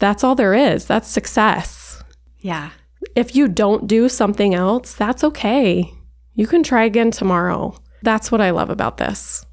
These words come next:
Speaker 1: Because again, I think it teaches us that we can keep promises that we make to ourselves. You can be successful in whatever way you want to be.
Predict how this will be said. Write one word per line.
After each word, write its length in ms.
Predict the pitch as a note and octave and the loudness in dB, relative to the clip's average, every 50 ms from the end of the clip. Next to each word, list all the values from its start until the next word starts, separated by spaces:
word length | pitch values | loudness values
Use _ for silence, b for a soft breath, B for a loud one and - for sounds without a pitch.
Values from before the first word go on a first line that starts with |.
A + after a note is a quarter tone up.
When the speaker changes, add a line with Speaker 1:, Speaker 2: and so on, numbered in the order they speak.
| - - | -8 -4
Speaker 1:
Because 280 | G#3 G#3+ B3+ A3 G3+ | -2 2 2 2 2
again, 380 | G3 G3 - G3+ - - F#3+ F#3+ - - - b b b b - | 0 0 0 0 0 0 -2 -6 -8 -12 -20 b b b b -2
I 80 | - G#3+ | -2 -2
think 200 | G#3 - G#3+ G#3+ - | 0 2 0 0 0
it 140 | - - - | -2 -4 -4
teaches 460 | - - G#3 G3 - G#3+ G#3 G3+ G3 | -2 -2 -2 0 0 0 0 2 2
us 480 | F#3+ F#3+ F#3+ G#3 - - - - - - - - - | 2 2 2 0 -2 -2 -4 -4 -6 -10 -8 -4 0
that 340 | G#3 F#3 E3+ E3+ - - - - _ _ _ _ _ _ _ _ - | 2 2 2 2 0 -4 -10 -20 _ _ _ _ _ _ _ _ -4
we 100 | G#3+ G3+ | -4 -2
can 220 | - A3+ G3+ F3+ | 0 0 0 0
keep 220 | - - F#3+ E3+ - | 0 0 -2 0 0
promises 520 | - F3 D#3+ D#3+ D#3+ - - D#3 D#3+ - | 0 0 0 -2 -2 -2 -4 -4 -2 -2
that 100 | - - | -2 -2
we 100 | - - | -2 0
make 200 | - - - - | -2 -2 -4 -4
to 120 | - - | -4 -2
ourselves. 720 | D#3 F3+ F#3 - - - G2+ - - - - - - - - - - - | -2 -2 -2 -2 -2 -2 -4 -4 -4 -4 -4 -4 -4 -8 -10 -16 -10 -4
You 160 | - A3 B3 | 0 0 0
can 160 | - - C4 | 2 2 0
be 80 | A3 G3+ | 2 2
successful 840 | G#3 - G#3+ - - - F3+ - - - - - - - - - - | 0 -2 -2 -2 -2 -4 -4 -2 -4 -6 -4 -2 -2 -2 -2 -4 -2
in 200 | - G#3 G3 G3 | -2 0 2 2
whatever 340 | F#3+ F#3+ F#3 F#3+ G3 A3 A3 | 2 2 2 0 0 0 0
way 140 | G#3 G#3+ G3 | 0 0 0
you 180 | F3 E3+ F3 | 0 0 0
want 240 | F3 E3+ E3 E3+ F3 | -2 -2 -2 -4 -4
to 60 | - | -6
be. 360 | - - - - - - - | -6 -6 -6 -6 -8 -8 -12